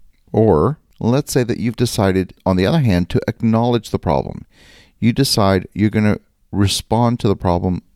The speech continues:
right now by initiating a refinance on the loan that's nearest to the renewal date. And that would be an example of creating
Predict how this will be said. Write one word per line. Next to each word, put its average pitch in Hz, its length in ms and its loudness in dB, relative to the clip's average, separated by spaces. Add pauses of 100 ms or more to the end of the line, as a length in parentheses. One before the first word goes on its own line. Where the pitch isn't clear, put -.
(120)
right 101 300 0
now 120 460 0 (560)
by 110 160 2
initiating 107 760 2
a - 60 -4
refinance 98 800 0 (480)
on 117 160 0
the 120 120 2
loan 101 480 2
that's 98 320 -2
nearest 98 600 2
to 104 100 -2
the 87 140 0
renewal 85 400 2
date. 50 320 -4 (800)
And - 100 -2
that 135 120 2
would 151 120 0
be 139 140 4
an 131 80 0
example 113 580 0
of 107 140 -6
creating 110 460 0